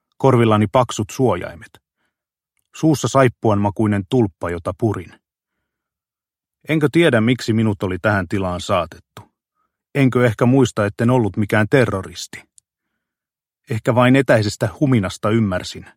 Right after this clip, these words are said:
että olin lentokoneessa. Matkalla jonnekin. Vai matkalla jostakin pois? Menetinkö tajuntani? Jos se oli unta, voiko unessa menettää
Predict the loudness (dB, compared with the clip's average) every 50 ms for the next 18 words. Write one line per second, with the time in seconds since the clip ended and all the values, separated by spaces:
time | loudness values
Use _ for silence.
0 | _ _ _ _ -12 -10 -6 -4 -4 -2 0 2 2 4 2 2 0 -4 -8 -14
1 | -14 -14 -16 -16 -16 -16 -16 -16 -18 -20 _ _ _ _ _ _ _ _ _ _
2 | _ _ _ _ _ _ _ _ 0 2 2 2 0 0 0 0 2 2 0 0
3 | 0 -2 -2 -6 -12 _ _ -20 -20 -20 -20 _ _ _ _ _ _ _ _ _
4 | _ _ _ _ _ _ _ _ _ _ _ _ _ -4 0 2 2 2 2 0
5 | 0 0 2 4 4 2 0 0 -4 -6 -2 -2 -2 -2 -2 -2 -2 -2 -2 -4
6 | -8 -14 -14 -16 _ _ _ _ _ _ _ _ _ _ _ _ _ _ _ _
7 | _ _ _ _ _ _ _ _ _ _ _ 0 2 4 4 4 4 4 4 4
8 | 4 4 4 2 4 2 0 -2 -6 -12 -16 -16 -18 -20 _ _ _ _ _ _
9 | _ _ _ _ _ _ _ _ -6 -6 -4 0 0 2 4 4 4 4 4 4
10 | 2 0 -4 -10 -10 _ _ _ _ 0 0 0 0 0 0 0 2 2 2 0
11 | -2 -6 -6 -4 -2 -2 -4 -4 _ -6 -6 -6